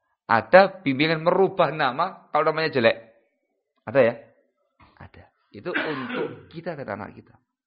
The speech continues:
Barakallahu fikum. Saya antum bayangkan ya, ikhwan. Hah? Bapaknya dikasih nama Bakor. Ya apa ini? Bapaknya namanya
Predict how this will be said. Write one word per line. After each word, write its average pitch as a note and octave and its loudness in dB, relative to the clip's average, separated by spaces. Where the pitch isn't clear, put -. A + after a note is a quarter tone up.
Barakallahu G2 -4
fikum. - -20
Saya G2 -4
antum G#2 -6
bayangkan G#2 -2
ya, E2+ -8
ikhwan. D#2+ -20
Hah? G2+ -8
Bapaknya F2 -6
dikasih F#2+ -8
nama G#2 -2
Bakor. F#2 -2
Ya A2 2
apa G#2+ -2
ini? D#2+ -16
Bapaknya G#2 0
namanya A2+ -2